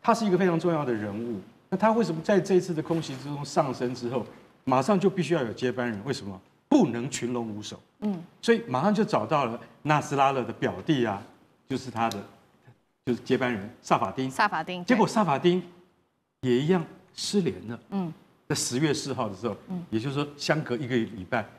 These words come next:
Speaker 1: 又失联了。结果在隔了四天之后，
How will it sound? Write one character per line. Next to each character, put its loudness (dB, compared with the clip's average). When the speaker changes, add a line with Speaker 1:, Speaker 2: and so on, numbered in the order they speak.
Speaker 1:
又 2
失 -6
联 -6
了。 -16
结 4
果 6
在 6
隔 6
了 6
四 2
天 4
之 2
后， 2